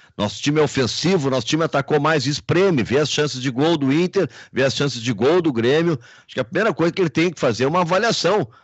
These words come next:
né? As coisas, por que que as coisas não são, tão saindo como ele imaginou? Porque o que ele diz publicamente, se ele realmente acredita, ele não vai corrigir.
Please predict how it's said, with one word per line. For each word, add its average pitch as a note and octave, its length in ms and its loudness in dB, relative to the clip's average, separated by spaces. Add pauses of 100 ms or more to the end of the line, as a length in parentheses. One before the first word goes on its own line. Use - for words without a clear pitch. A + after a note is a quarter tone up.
(280)
né? G2 160 -2
As G2 140 -4
coisas, D3+ 240 0
por C3+ 180 -2
que F3+ 180 0
que A#3 60 -4
as G#3+ 120 0
coisas F#3 200 0
não F#3 100 0
são, E3 300 -2
tão E3 180 0
saindo D#3 300 0
como F3+ 180 -2
ele G3 120 2
imaginou? E3+ 500 0 (480)
Porque B2+ 340 -2
o C#3 120 -2
que F3 140 0
ele A#3+ 120 2
diz E3+ 220 0
publicamente, D3+ 640 0
se D3+ 80 0
ele C3 100 0
realmente D3+ 480 0
acredita, A2+ 760 -2 (160)
ele C3+ 200 0
não A#2 120 0
vai B2 200 0
corrigir. D3 500 -2